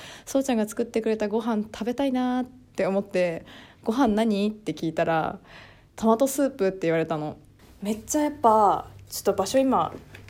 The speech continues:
すいません、ちょっと場所を今変えたんですけど、なんかさ、めっちゃさ、やっぱ、そうちゃんってすげえなって思うのがさ、私が夜遅く帰ってご飯を食べたら気にするだろうなっていうところをさ、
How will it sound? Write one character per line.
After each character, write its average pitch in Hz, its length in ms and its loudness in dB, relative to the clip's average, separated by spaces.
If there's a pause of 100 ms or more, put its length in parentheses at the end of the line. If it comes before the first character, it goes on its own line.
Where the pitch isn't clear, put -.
(100)
す - 140 -6
い - 20 -2
ま 196 80 2
せ 196 100 2
ん、 185 40 -2
ち 262 60 4
ょ - 20 8
っ 262 40 2
と 247 80 -4
場 190 120 0
所 240 140 2
を 247 60 8
今 214 140 4
変 180 200 0
え - 20 -8
た 190 80 0
ん 180 60 -2
で 170 40 -6
す - 100 -10
け 143 120 -8
ど、 139 240 -8 (440)
な 202 100 -10
ん 196 40 -10
か 175 100 -14
さ、 156 140 -12
め 160 120 -14
っ - 120 -16
ち - 80 -6
ゃ 254 60 -4
さ、 254 460 -2 (220)
や 175 80 -10
っ - 40 -16
ぱ、 175 340 -6 (420)
そ - 160 -6
う 254 60 -2
ち 247 100 -6
ゃ 196 60 0
ん - 20 -6
っ - 40 -12
て 170 120 -4
す - 200 -8
げ 196 120 -2
え 220 60 0
な 175 180 -4
っ 165 60 -8
て - 200 -4
思 185 240 -2
う 185 40 -2
の 175 100 -4
が 160 140 -6
さ、 170 320 4 (280)
私 220 340 -4
が 277 60 4
夜 233 520 2
遅 226 180 -6
く 247 140 -8
帰 247 140 -4
っ - 40 -2
て 185 140 -6
ご 196 120 -4
飯 220 280 0
を 160 100 -6
食 196 140 -8
べ 175 80 -4
た 170 140 -4
ら 165 280 0 (320)
気 - 140 0
に 220 100 4
す 247 140 0
る 254 100 6
だ 208 100 6
ろ 165 140 0
う - 20 -2
な 180 180 0
っ 185 60 -4
て 160 140 -10
い 156 100 -4
う 156 60 -4
と 180 160 -10
こ 175 140 -2
ろ 175 220 4
を 156 60 -6
さ、 151 260 -4